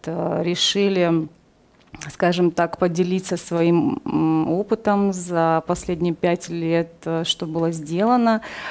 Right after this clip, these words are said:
Хотели показать людям, чего мы достигли. Министерство туризма, курортов, молодёжной политики Карачаево-Черкесской Республики,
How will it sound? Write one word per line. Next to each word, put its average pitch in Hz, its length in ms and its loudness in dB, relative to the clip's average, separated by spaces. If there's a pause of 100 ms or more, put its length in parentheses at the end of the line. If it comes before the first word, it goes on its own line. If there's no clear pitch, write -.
(180)
Хотели 185 400 0
показать 185 500 0
людям, 175 680 2
чего 185 340 0
мы 185 180 4
достигли. 247 800 0 (140)
Министерство 208 460 2
туризма, 196 440 0
курортов, 196 440 -2
молодёжной 190 540 0
политики 185 540 -4
Карачаево-Черкесской 175 840 -4
Республики, 254 640 2